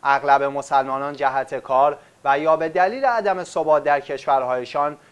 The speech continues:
به سوئد مهاجرت کردند. ترکیه، بوسنی و هرزگوین، مغرب غربی، شمال آفریقا، فلسطین، لبنان، سوریه و عراق کشورهایی هستند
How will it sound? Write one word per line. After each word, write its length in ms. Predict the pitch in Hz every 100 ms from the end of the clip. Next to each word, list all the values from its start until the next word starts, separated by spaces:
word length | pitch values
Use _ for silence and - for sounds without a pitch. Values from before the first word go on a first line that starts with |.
| _
به 120 | 143 135
سوئد 440 | - 139 131 139
مهاجرت 540 | 143 147 143 156 185
کردند. 580 | 190 202 185 175 143 113 - _ _ _ _
ترکیه، 680 | - 139 131 - 131 135 147 - _
بوسنی 400 | 143 151 143 151
و 40 | 139
هرزگوین، 800 | 139 123 139 135 131 135 151 156 _ _
مغرب 480 | 135 147 135 143 139
غربی، 680 | 135 135 135 120 131 147 156 _ _
شمال 480 | - 165 185 254 247
آفریقا، 760 | 202 - 147 120 127 147 156 - _ -
فلسطین، 760 | 147 139 131 - 139 151 151 _ _ 135
لبنان، 680 | 143 139 135 135 143 156 - _
سوریه 520 | - - 160 175 226 262
و 80 |
عراق 400 | 202 156 143 131
کشورهایی 580 | - 139 - 135 127 127
هستند 520 | 135 143 - 156 156